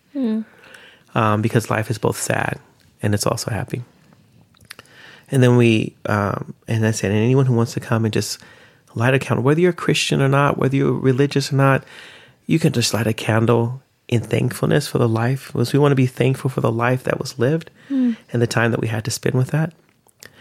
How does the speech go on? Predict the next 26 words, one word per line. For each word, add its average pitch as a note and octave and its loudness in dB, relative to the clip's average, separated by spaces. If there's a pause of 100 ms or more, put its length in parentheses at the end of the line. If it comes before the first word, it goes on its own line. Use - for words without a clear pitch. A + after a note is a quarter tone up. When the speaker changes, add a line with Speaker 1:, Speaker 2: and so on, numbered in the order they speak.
(360)
Speaker 2:
Um, A#2 2
and - -2
so A#2+ 2
whether A#2 4
we A#2+ 4
had A2+ 4
a G#2 -2
favorite - -4
song, D#3+ -2
we B2 -4
played - -8
the A2+ -8
song. A#2+ -10 (280)
Speaker 1:
Oh, A3 4
that G3+ 0
must G3+ -4
be G3+ -4
Speaker 2:
And G3 0
then A3 2
Speaker 1:
really - 2
Speaker 2:
the, - -4
Speaker 1:
sad. F#3 -4
Speaker 2:
and A#2+ -2
then A#2 0
the A#2 2
school B2 0